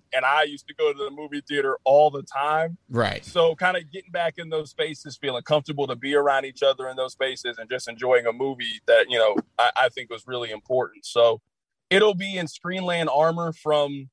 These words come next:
Speaker 1: September thirtieth until October fifth. And we're working on a theater in Kansas too, so it'll have, like, another week after that.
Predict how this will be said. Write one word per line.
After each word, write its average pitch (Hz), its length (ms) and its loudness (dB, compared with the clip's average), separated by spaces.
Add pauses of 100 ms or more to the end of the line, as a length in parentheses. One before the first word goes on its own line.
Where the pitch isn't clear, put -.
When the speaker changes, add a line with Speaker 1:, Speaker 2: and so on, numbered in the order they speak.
(840)
Speaker 1:
September 156 580 -2 (120)
thirtieth 147 480 0
until 127 320 0
October 131 480 0
fifth. 139 380 -2 (520)
And 170 80 4
we're 180 140 2
working 208 340 0
on 170 200 -2
a 147 60 -6
theater 160 420 -8
in 135 80 -8
Kansas 147 520 -4
too, 165 280 0
so 143 240 2
it'll 131 120 2
have, 139 240 4
like, - 160 0
another 147 380 -2
week 143 240 -12
after 135 320 -6
that. 135 300 -4